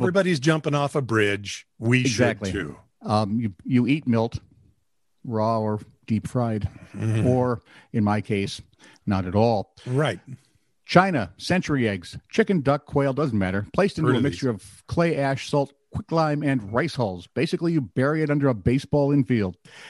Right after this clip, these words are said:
Speaker 2: After <laughs> curing for a few months in this special sauce, quicklime, doesn't that dissolve things?
Speaker 1: What'd you say? Which what?
Speaker 2: Doesn't quicklime dissolve stuff?
Speaker 1: I don't know. Maybe.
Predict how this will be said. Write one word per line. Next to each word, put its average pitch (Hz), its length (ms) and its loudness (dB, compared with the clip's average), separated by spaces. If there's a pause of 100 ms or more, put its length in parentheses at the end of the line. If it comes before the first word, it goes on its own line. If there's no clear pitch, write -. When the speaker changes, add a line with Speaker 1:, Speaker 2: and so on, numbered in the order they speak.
(600)
Speaker 2:
After 117 340 2
<laughs> - 20 -10
curing 160 500 4
for 131 200 2
a 113 60 0
few 160 220 2
months 131 440 0 (540)
in 117 140 4
this 113 320 0
special - 380 -2
sauce, 101 520 -2 (1300)
quicklime, 165 320 4
doesn't 185 200 4
that 254 80 4
dissolve 135 420 2
things? 262 360 2 (1120)
Speaker 1:
What'd 139 200 6
you 196 40 0
say? 196 200 0
Which 156 220 -2
what? 175 120 0
Speaker 2:
Doesn't 220 220 2 (180)
quicklime 233 500 6
dissolve 135 440 2
stuff? 330 300 -6 (1900)
Speaker 1:
I 139 60 2
don't 143 140 2
know. 190 160 -2
Maybe. 143 420 -6